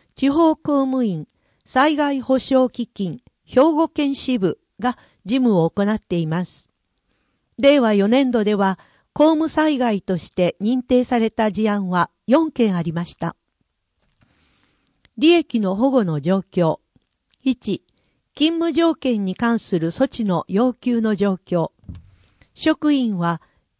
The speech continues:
給与、勤務時間、その他の勤務条件に関し、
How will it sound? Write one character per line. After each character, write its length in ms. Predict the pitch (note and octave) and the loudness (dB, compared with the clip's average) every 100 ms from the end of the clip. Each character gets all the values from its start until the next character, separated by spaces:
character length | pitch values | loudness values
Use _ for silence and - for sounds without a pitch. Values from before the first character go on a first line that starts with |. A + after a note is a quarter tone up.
| _ | _
給 280 | - D#4 B3+ | 0 2 4
与、 280 | F#3 E3+ - _ _ _ _ _ _ | 2 0 -2 _ _ _ _ _ _
勤 240 | C#4 C#4+ C4+ | -2 0 0
務 160 | C4+ | -2
時 140 | G#3+ A#3+ | -4 -6
間、 320 | G#3 E3+ F3 _ _ _ | -6 -6 -8 _ _ _
そ 200 | - C#4 | -2 0
の 140 | D#4 F4 | 2 0
他 160 | C#4 | -2
の 140 | A3 F3 | -2 -4
勤 240 | - C4+ | -4 -2
務 180 | D4 D4+ | -2 0
条 200 | D#4 D4+ | 0 0
件 280 | - A#3+ F#3+ | 0 -2 -2
に 100 | F#3 | -6
関 260 | G#3+ G3+ | -4 -4
し、 340 | F3+ - D#3+ | -6 -8 -8